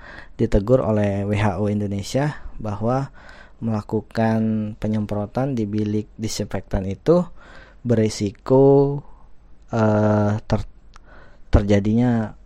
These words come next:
penyakit lain, misalnya, eh, iritasi pada kulit, pada mata, dan juga beresiko juga kanker ternyata.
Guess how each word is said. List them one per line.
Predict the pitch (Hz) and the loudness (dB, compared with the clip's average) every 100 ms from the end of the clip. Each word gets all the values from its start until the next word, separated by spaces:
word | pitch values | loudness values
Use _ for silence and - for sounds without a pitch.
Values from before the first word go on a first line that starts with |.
| - | -6
penyakit | - 110 107 | 0 0 0
lain, | 113 127 120 107 | 0 2 4 2
misalnya, | 98 98 110 107 110 110 110 110 - - - - - | -2 -2 0 2 2 2 0 -2 -10 -18 -18 -20 -10
eh, | 104 78 107 | -8 -2 2
iritasi | 107 - 98 - 135 165 - - - - - | 2 4 0 2 2 0 -8 -20 -20 -14 -4
pada | 110 101 98 95 98 | -2 0 2 0 -4
kulit, | - 107 117 165 - - - - - - | 2 6 8 6 2 -20 -20 -20 -20 -2
pada | 101 101 101 98 98 98 | -2 2 2 2 0 -2
mata, | 95 98 - 120 127 139 - - - - - - - - - | 0 -2 2 4 4 4 -4 -12 -16 -20 -20 -20 -20 -20 -2
dan | 117 107 | 0 2
juga | 107 101 113 120 120 117 101 | 2 4 4 6 6 4 0
beresiko | 107 107 107 104 | 0 2 2 0
juga | 101 101 113 | 0 2 0
kanker | 110 101 101 104 101 | 0 -4 -4 -2 -4
ternyata. | - 98 92 - 98 | -4 -4 -4 -6 -8